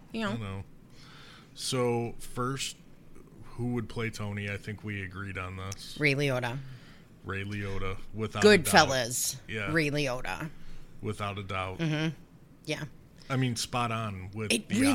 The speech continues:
Speaker 2: eyes.
Speaker 1: is. Yeah.
Speaker 2: Yeah.
Speaker 1: Guys, he's single. F Y I.
Speaker 2: And ready to mingle.
Speaker 1: Yeah. And he's a gentleman.
Speaker 2: He is. He is just,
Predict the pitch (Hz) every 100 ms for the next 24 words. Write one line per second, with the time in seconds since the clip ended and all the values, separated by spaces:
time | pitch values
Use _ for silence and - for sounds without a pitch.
0 | 226 113 196 208 117 117 - 160 185 151
1 | - 80 104 98 90 - - - - -
2 | - - - - 165 160 160 139 147 139
3 | 131 143 - - - - 147 - 131 127
4 | 127 139 120 110 104 98 95 98 95 98
5 | 95 135 135 139 - - - - 160 139
6 | 139 123 131 127 127 135 131 - - 117
7 | 123 185 131 95 - 113 110 107 101 -
8 | 117 113